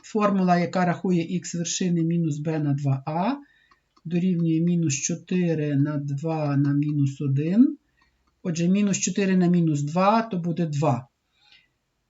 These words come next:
Ігрек вершини ще порахуємо, бо нам треба найбільше, найменше значення цієї функції. Так, е, отже, мінус,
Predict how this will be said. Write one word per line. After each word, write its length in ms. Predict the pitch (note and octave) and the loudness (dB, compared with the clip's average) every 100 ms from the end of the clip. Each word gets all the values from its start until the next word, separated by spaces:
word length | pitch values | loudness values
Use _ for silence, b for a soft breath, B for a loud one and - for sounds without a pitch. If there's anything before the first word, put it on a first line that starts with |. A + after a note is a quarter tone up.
| _ _ _ _ _ _ _ | _ _ _ _ _ _ _
Ігрек 440 | G#3 G3 F3 G#3+ G3 | 0 0 0 -2 -2
вершини 600 | G#3 - B3 A#3+ C4+ B3+ | -2 4 8 10 8 4
ще 180 | B3+ | 2
порахуємо, 600 | B3+ A#3 A#3 C4 C#4 B3+ | 4 4 4 4 10 10
бо 120 | F#3+ G3+ | 10 4
нам 220 | G#3+ A3 | 4 4
треба 300 | A3 G#3+ G#3+ | 6 6 6
найбільше, 500 | G3 F#3+ G#3+ - G3+ | 2 2 2 2 2
найменше 460 | G3+ F#3+ G3 G3+ | 2 2 2 0
значення 560 | F#3 G3 D3+ - D3+ C#3+ | 2 2 2 2 0 0
цієї 400 | C#3+ D3 C#3+ C#3+ | 0 2 6 4
функції. 720 | C3+ C#3+ B2+ - - A#2+ C3 - b b b b b _ _ | 4 2 2 0 -8 -6 -8 -14 b b b b b _ _
Так, 380 | E3+ C3+ B2+ - - | 0 0 -2 -10 -2
е, 300 | E3+ D#3+ - | -2 -2 -2
отже, 460 | G3 E3+ E3+ F3 E3 | -2 0 2 2 4
мінус, 920 | F3 G3+ G3+ F3+ D3+ C#3 - - | 4 4 4 2 2 0 -4 -12